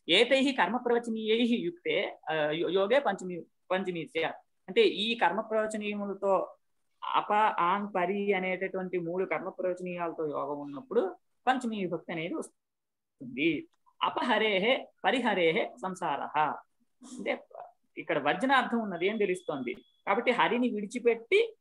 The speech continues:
సంసారము, రెండు చోట్ల అపహరేః సంసారః, పరిహరేః సంసారః. సంసారం అంటే హరిని విడిచిపెట్టి, కానీ హరి సంసారంలో లేడు. సంసారంలో ఉండేటటువంటి కష్ట నష్టాలు గాని, సంసారంలో ఉండే సంబంధ బాంధవ్యాలు గాని ఏవి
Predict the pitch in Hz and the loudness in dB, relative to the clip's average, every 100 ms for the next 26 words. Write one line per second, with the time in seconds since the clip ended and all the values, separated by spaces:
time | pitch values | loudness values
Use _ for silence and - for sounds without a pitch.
0 | _ 226 226 214 180 131 139 165 151 - | _ 0 0 2 0 0 -2 -2 -4 -8
1 | _ _ _ - 196 208 196 165 131 - | _ _ _ -2 0 2 2 0 -4 -4
2 | 135 143 208 190 226 311 302 226 202 165 | -2 0 2 4 4 4 2 -2 -2 -2
3 | 143 165 - - _ _ 196 240 208 202 | -2 -2 -2 -4 _ _ 0 2 2 4
4 | 269 302 240 196 165 151 139 117 - _ | 4 4 0 -2 -2 -4 -4 -6 -10 _
5 | - 147 165 226 240 226 233 247 185 233 | -4 -2 2 4 4 2 0 2 2 2
6 | 240 202 196 226 240 240 247 269 175 233 | 2 0 -2 -2 0 2 4 4 4 4
7 | 247 226 233 226 233 226 190 190 - - | 2 2 4 2 2 0 0 0 -2 -10
8 | _ _ _ - 175 196 220 220 226 220 | _ _ _ -2 0 4 6 6 4 2
9 | 214 214 214 214 208 208 226 214 190 170 | 0 0 -2 -2 -2 -2 0 2 4 2
10 | - _ _ _ _ _ _ 180 - 220 | -2 _ _ _ _ _ _ -2 0 0
11 | 220 220 208 208 208 127 190 226 185 202 | 0 4 4 4 2 4 2 2 0 2
12 | 202 208 208 202 196 190 175 180 196 190 | 0 0 -4 -2 0 0 0 -2 0 0
13 | 185 185 180 175 170 226 220 180 175 240 | 2 0 0 0 0 0 0 -2 0 -2